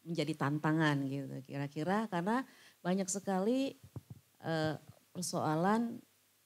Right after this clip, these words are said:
tiba-tiba ada mudah menja-, rentan sekali menjadi korban seksual. Gimana menurut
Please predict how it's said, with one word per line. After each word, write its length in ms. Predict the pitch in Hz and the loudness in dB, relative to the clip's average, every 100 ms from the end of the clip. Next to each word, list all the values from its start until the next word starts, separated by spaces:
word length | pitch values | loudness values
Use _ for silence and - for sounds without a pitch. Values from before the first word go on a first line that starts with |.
| _ _ _ _ _ _ _ _ _ _ _ _ | _ _ _ _ _ _ _ _ _ _ _ _
tiba-tiba 720 | - 170 170 175 202 247 233 - _ _ _ _ _ - | -2 2 4 4 4 4 2 -6 _ _ _ _ _ -8
ada 400 | 156 151 139 - - - - | -2 2 0 0 -12 -20 -2
mudah 280 | 196 185 180 165 | 6 8 8 6
menja-, 280 | 147 143 - | -6 -12 -14
rentan 520 | - 185 190 196 185 175 | -8 -8 -4 -4 -4 -8
sekali 340 | - 180 190 | -6 -6 -4
menjadi 540 | 196 160 143 151 151 147 - _ _ - | -6 -4 -4 -2 -4 -6 -16 _ _ -4
korban 380 | 160 139 151 | -2 0 0
seksual. 540 | 156 - - - 131 123 - _ _ _ _ _ _ _ _ _ _ _ _ | 0 -4 -6 -8 -10 -18 -20 _ _ _ _ _ _ _ _ _ _ _ _
Gimana 360 | - 170 165 160 | -10 -4 -2 0
menurut 360 | 151 147 143 | -2 -2 -2